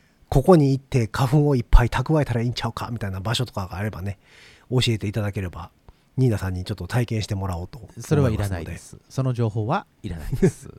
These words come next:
Speaker 1: <laughs> せっかく、せっかくやからね、その、どれぐらいのところの、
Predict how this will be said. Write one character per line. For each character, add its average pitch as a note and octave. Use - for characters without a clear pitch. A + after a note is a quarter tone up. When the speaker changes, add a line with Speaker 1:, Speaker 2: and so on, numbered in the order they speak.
Speaker 1:
<laughs> F3
せ G3
っ F#3+
か E3
く、 C3+
せ F3
っ -
か D#3+
く A#2+
や F#2
か D2
ら E2+
ね、 B2
そ B2
の、 G#2+
ど C#3+
れ F#3+
ぐ G#3
ら G#3
い G3+
の G3+
と G3
こ G3
ろ F#3
の、 E3